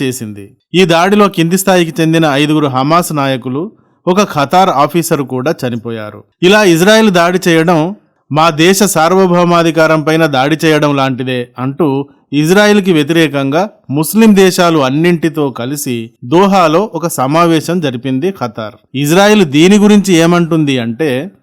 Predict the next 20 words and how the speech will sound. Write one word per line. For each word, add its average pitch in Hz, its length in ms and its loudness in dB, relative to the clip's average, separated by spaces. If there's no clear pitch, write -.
"మేం 160 400 2
దాడి 160 380 2
చేసింది 214 360 4
ఖతార్ 185 480 0
పైన 160 200 2
కాదు, 131 520 -4
ఖతార్లో 220 500 2
దాగిన 196 340 4
హమాస్ 180 540 2
ఉగ్రవాదుల 170 580 2
పైన. 117 400 -6
ఉగ్రవాదులు 180 560 2
ప్రపంచంలో 180 720 2
ఇక్కడే 175 400 0
కాదు, 170 400 0
ఎక్కడ 135 400 -2
ఉన్నా 170 500 2
మేం 170 280 2
వారిపైన 165 500 2
దాడి 147 320 0